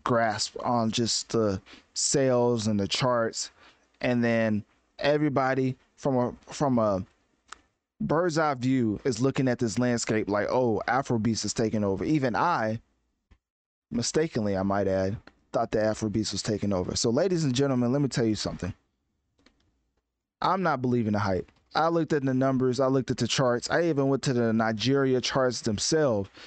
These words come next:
to try to look at something from Burna Boy. And, and guess what? Burna Boy was nowhere to be found on the United States charts. So then I went to global. I'm like, "Oh, you know what? He's, he's probably a, a bigger overseas artist."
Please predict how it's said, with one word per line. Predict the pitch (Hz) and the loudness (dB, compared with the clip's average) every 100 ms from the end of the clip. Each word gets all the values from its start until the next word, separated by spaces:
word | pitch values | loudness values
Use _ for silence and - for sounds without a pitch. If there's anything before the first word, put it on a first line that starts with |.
| - | -6
to | 127 | -2
try | 165 135 | 0 2
to | 120 | 2
look | 120 117 | 0 0
at | 104 | -2
something | - 120 104 113 101 - - | 0 -2 0 -2 -2 -6 -16
from | - 117 | -4 -2
Burna | 117 117 107 | 0 0 0
Boy. | 101 107 107 | 2 2 2
And, | 110 110 | 0 0
and | 117 | 0
guess | 113 147 - | 0 0 0
what? | 104 80 _ - - - _ _ _ 117 | -2 -2 _ -20 -20 -20 _ _ _ -2
Burna | 147 185 160 | 0 0 0
Boy | 147 151 | 2 2
was | 123 117 | 2 2
nowhere | 139 160 160 | 2 2 2
to | 156 147 | 0 0
be | 147 | 0
found | 139 120 104 107 139 _ _ _ _ _ _ _ _ | 0 0 2 0 -4 _ _ _ _ _ _ _ _
on | - 123 | -4 0
the | 120 | 2
United | 120 123 123 120 - 87 | 2 0 0 -2 -6 -6
States | - 165 160 | -2 0 0
charts. | - - 98 107 - - _ - | -2 0 0 0 -4 -10 _ -10
So | - 131 | -4 0
then | 170 | 2
I | 170 | 2
went | 147 139 | 0 0
to | 123 | 0
global. | 156 160 107 | 2 0 2
I'm | 120 | 0
like, | 135 131 | 2 0
"Oh, | |
you | 226 208 | 0 0
know | 190 | 0
what? | 165 165 | 2 2
He's, | 180 175 175 | 2 -2 0
he's | 180 | -2
probably | 190 180 151 139 | 0 0 2 2
a, | 117 113 - - | 2 0 -8 -6
a | 113 | -4
bigger | 120 139 131 127 | 0 0 2 0
overseas | 120 113 - 123 110 | 0 0 0 0 0
artist." | 85 92 87 - | 0 -2 -2 -6